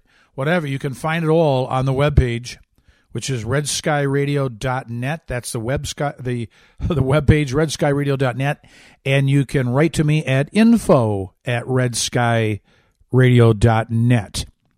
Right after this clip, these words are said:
All right. Well, let's get rolling here. We, as I said, we always start with good news. Try to end with good news. In between, we hang on. This first story today, I absolutely love this. Now, as most of you know, I'm a lawyer. I do some other things besides that.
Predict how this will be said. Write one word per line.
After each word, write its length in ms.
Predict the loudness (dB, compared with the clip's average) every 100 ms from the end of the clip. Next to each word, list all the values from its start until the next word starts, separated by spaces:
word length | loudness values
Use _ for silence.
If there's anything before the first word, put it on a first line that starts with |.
| _ -2
All 100 | 4
right. 320 | 4 4 0 _ _ _ _ _
Well, 100 | 0
let's 160 | 0 0
get 140 | 0
rolling 340 | 6 8 8 4
here. 220 | 2 0
We, 220 | 0 -2 0
as 180 | 2
I 80 | 2
said, 200 | 2 2
we 140 | 6 8
always 180 | 6 6
start 180 | 4
with 160 | 4 4
good 160 | 4 6
news. 380 | 6 6 4 -6 _ -20 _ _
Try 240 | 2 4
to 60 | 6
end 120 | 6
with 140 | 6 4
good 160 | 4
news. 200 | 6 6
In 80 | 4
between, 360 | 2 0 0 0
we 100 | 0
hang 240 | 0 0
on. 340 | 0 0 -2 -4 _ _ -20 _ _
This 200 | -4 -4
first 280 | 4 6 8
story 260 | 8 8 8
today, 360 | 6 6 4 4
I 140 | 2
absolutely 1080 | 4 4 2 2 2 4 2 0 -4 -4 -6 _ _
love 440 | -6 -2 2 2 0
this. 400 | -6 -8 -10 -10 _ _ _ _ -4
Now, 280 | 0 0 0
as 280 | 0 0 -2 -6
most 380 | 2 6 6 6
of 100 | 6
you 100 | 8
know, 260 | 8 6 4
I'm 140 | 2
a 40 | 4
lawyer. 400 | 4 4 4 2
I 60 |
do 180 | 2 0
some 220 | 2 2
other 160 | 4 2
things 280 | 2 -2 -2
besides 500 | -4 -2 -6 -6 -8
that. 260 | -10 -12